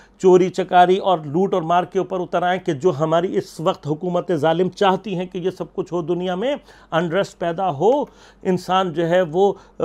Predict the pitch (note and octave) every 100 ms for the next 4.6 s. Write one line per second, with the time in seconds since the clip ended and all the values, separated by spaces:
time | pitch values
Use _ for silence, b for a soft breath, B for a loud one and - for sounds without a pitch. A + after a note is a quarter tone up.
0 | F#3 G3+ F3+ F#3 F3+ F#3+ E3+ E3+ F3+ F#3
1 | - F3 G#3 - G3 A3 F3 G#3+ G3 -
2 | C#4+ C#4+ A3+ C#3+ - b b b G#3 F3+
3 | F3 F#3+ F3 F#3+ E3 E3 G3 - F3 E3+
4 | F#3+ D3+ E3 E3 G3